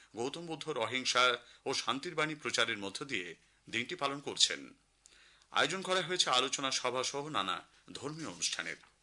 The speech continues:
বুদ্ধ পূর্ণিমা উপলক্ষে আজ মেট্রো রেলের ব্লু লাইনে দুশো বাষট্টিটির পরিবর্তে একশো আঠারোটি আপ, একশো আঠারোটি ডাউন সহ মোট দুশো ছত্রিশটি ট্রেন চলবে। তবে প্রথম ও শেষ ট্রেন চলাচল এবং রাত দশটা চল্লিশ মিনিটের বিশেষ পরিষেবা অপরিবর্তিত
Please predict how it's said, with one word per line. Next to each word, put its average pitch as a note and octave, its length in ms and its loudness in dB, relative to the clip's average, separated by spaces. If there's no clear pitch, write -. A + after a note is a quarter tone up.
বুদ্ধ B2+ 280 -4
পূর্ণিমা G#3+ 380 -4
উপলক্ষে G3+ 360 0
আজ F3+ 160 6
মেট্রো D3 280 2
রেলের E3 380 2
ব্লু B2+ 180 0
লাইনে D3+ 280 2
দুশো C#3 280 -2
বাষট্টিটির A#2+ 600 0
পরিবর্তে A#2+ 440 -2
একশো - 320 4
আঠারোটি A#2 380 2
আপ, A#2+ 100 2
একশো - 320 4
আঠারোটি C#3+ 480 -4
ডাউন A#2 180 2
সহ A#2+ 220 0
মোট G#2 260 -6
দুশো C3+ 260 -2
ছত্রিশটি E3+ 560 -4
ট্রেন C3 300 2
চলবে। G#2+ 260 -4
তবে B2+ 180 2
প্রথম E3 420 -4
ও - 20 -8
শেষ D3 180 4
ট্রেন C#3 180 0
চলাচল B2 440 6
এবং B2 140 -4
রাত B2+ 160 6
দশটা A2+ 280 0
চল্লিশ C#3 380 -2
মিনিটের C#3 360 -2
বিশেষ D3 240 4
পরিষেবা D#3 440 -2
অপরিবর্তিত G#2+ 680 -2